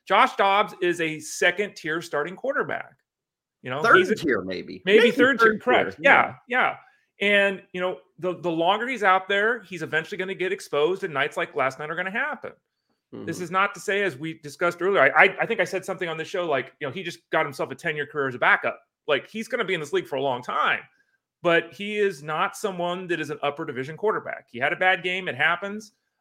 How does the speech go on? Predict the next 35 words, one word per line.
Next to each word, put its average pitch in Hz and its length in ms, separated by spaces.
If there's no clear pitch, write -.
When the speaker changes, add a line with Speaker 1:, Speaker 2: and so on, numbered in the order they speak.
Speaker 1:
Um, 131 320
he 139 100
didn't 160 180
save 170 300
people 175 240
with 143 100
his 123 140
legs, 202 640
which 139 200
has 139 100
been 139 180
Speaker 2:
Mm-hmm. - 60
Speaker 1:
some-, 131 140
he's 135 80
been 139 140
running 151 180
for 135 80
forty 151 220
yards 143 180
and 127 60
a 113 40
touchdown 175 320
every 170 160
week 165 180
in 139 60
the 113 60
fantasy 185 440
space 180 340
to 175 100
save. 180 380
That 131 180
didn't 160 220
happen 165 260
last 170 240
night. 175 220